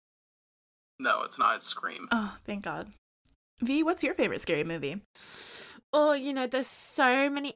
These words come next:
Speaker 3: out there that there's so much to choose from. Um, and obviously we've got different time periods.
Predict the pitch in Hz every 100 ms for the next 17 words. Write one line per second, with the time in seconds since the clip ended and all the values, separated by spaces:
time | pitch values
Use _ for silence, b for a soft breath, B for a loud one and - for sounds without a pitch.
0 | - 185 208 - - 202 196 214 240 254
1 | 262 214 185 180 175 - 202 190 - -
2 | - - - - - - - - - -
3 | 185 175 170 160 - - - - 180 156
4 | 156 - - - 156 156 175 196 240 277
5 | _ B B B B B - 208 196 190
6 | 190 196 - 233 233 262 370 381 415 339
7 | 349 294 - - 165 160 156 160 160 -
8 | 165 156 147 143 147 160 214 294